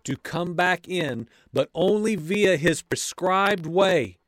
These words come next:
to be found as a marked, holy, consecrated, identifiable people of Yahweh Elohim. So, friends, I hope you're pursuing that with all that you have. Thank you so much for watching.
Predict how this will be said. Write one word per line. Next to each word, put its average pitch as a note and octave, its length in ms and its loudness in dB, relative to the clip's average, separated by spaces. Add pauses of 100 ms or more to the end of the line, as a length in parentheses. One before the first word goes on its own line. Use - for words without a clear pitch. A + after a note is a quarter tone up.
(400)
to C#3+ 120 -4
be D#3 240 -2
found E3+ 340 -4
as A#2 100 -6
a A#2 60 -4
marked, D3 520 2
holy, E3 440 2
consecrated, F3+ 960 -2
identifiable F3 1040 0 (340)
people G2+ 640 -2 (340)
of A2+ 200 -8
Yahweh C#3 440 0
Elohim. A#2 520 -4 (240)
So, C3 160 -4
friends, D#3 300 -4
I C#3 100 -2
hope D3+ 240 -2
you're D#3 100 -4
pursuing C3+ 440 -6
that A#2 140 -6
with G#2+ 140 -10
all A#2+ 160 -2
that B2 180 -10
you B2 80 -10
have. G#2 300 -8
Thank D#3+ 300 -8
you D3 80 -8
so F#3 240 -4
much F#3 200 -4
for F3+ 160 -4
watching. C#3 540 -2